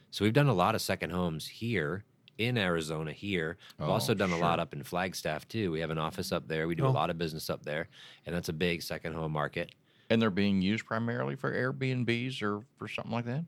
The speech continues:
Speaker 1: I'd say primarily vacation
Speaker 2: Oh,
Speaker 1: home, but then
Speaker 2: gotcha.
Speaker 1: when they understand the math and what they can do,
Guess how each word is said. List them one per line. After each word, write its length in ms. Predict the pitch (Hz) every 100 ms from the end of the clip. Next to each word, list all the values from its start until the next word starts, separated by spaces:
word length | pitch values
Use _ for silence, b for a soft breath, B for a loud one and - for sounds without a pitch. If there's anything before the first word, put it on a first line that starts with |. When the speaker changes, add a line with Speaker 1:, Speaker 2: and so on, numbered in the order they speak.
| -
Speaker 1:
I'd 180 | - 113
say 160 | - 139
primarily 680 | - 120 104 104 117 117
vacation 580 | 101 95 90 104 104 107
Speaker 2:
Oh, 40 | 90
Speaker 1:
home, 300 | 98 90 127
but 100 | 92
then 100 | 80
Speaker 2:
gotcha. 100 | 92
Speaker 1:
when 80 | 92
they 80 | 90
understand 420 | 95 87 98 92
the 40 |
math 420 | 85 85 95 113 98
and 80 |
what 140 | 87 85
they 120 | 82
can 360 | - 92 87 85
do, 320 | 85 98